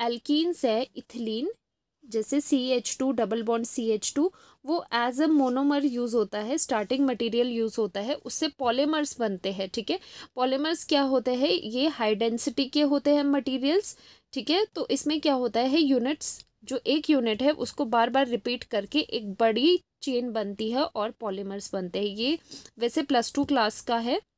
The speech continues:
ठीक है, उसमें डिफरेंट चैप्टर आ जाता है पॉलीमर। तो पॉलीमर्स की मैन्युफैक्चरिंग में भी हाइड्रोकार्बन्स यूज़ होते हैं। तो देखो, जो आज का ये लेक्चर इंट्रोडक्शन पे था हमारा इस चैप्टर की, हाइड्रोकार्बन्स क्या होते हैं और हाइड्रोकार्बन्स हमें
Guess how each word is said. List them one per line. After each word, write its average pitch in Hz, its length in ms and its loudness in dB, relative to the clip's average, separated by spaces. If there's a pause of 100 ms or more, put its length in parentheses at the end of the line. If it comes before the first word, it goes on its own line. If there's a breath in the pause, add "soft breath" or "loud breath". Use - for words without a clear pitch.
(120)
ठीक 233 180 -8
है, 294 100 0
उसमें 285 440 -4
डिफरेंट 262 400 0
चैप्टर 240 360 -2
आ 208 100 -2
जाता 196 280 -6
है 262 60 -6
पॉलीमर। 190 360 -8 (360 loud breath)
तो 330 60 -8
पॉलीमर्स 349 540 4
की 370 120 2
मैन्युफैक्चरिंग 330 680 2
में 269 180 0
भी 311 120 2
हाइड्रोकार्बन्स 254 880 0
यूज़ 254 380 0
होते 208 220 -2
हैं। 202 160 -6 (420 loud breath)
तो 359 60 -2
देखो, 381 260 4
जो 415 120 4
आज 294 300 4
का 392 120 2
ये 370 180 6
लेक्चर 339 400 2
इंट्रोडक्शन 294 840 2
पे 226 160 2
था 214 140 0
हमारा 214 380 0
इस 220 180 0
चैप्टर 214 420 -2
की, 262 220 -4
हाइड्रोकार्बन्स 202 720 -4
क्या 320 200 -2
होते 330 360 0
हैं 330 160 0 (340 loud breath)
और 349 120 4
हाइड्रोकार्बन्स 330 840 2
हमें 302 360 2